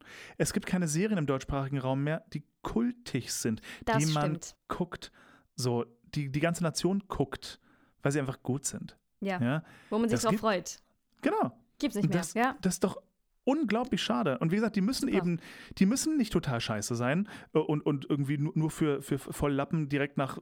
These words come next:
Speaker 1: Frauentausch. Die müssen aber auch keine hohe Kunst sein. Es gibt diesen Bereich dazwischen. Und das Traurige ist, und jetzt will ich diese, diese Schleife zurück, äh, schließen, wat? Ähm, ich finde, genau dazwischen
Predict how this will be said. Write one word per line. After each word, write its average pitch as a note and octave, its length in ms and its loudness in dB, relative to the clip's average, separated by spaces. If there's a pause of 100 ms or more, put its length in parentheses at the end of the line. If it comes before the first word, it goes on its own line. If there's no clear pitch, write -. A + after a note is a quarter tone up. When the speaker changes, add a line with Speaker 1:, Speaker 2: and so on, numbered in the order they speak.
Speaker 1:
Frauentausch. D3+ 480 0 (320)
Die F#3 60 6
müssen A#3 180 2
aber A#3 100 2
auch G#3+ 60 -2
keine G#3+ 240 2
hohe G3+ 160 2
Kunst C4 300 2
sein. B2+ 180 0
Es - 140 -6
gibt - 220 -4
diesen A3 220 2
Bereich D3 360 0
dazwischen. C3 420 -2 (280)
Und F#3 180 4
das E3+ 100 0
Traurige G#3 320 4
ist, G3+ 60 2
und F3 60 2
jetzt D3 260 -2
will A3 80 6
ich C4 100 2
diese, E3+ 320 0 (160)
diese D3+ 160 0
Schleife D#3 300 2
zurück, D#3+ 320 -2
äh, - 400 -2 (480)
schließen, C#3+ 580 -4
wat? - 180 -4 (500)
Ähm, B2+ 280 2 (300)
ich E3+ 120 4
finde, F#3 200 2
genau D#3+ 420 2
dazwischen F#3 680 0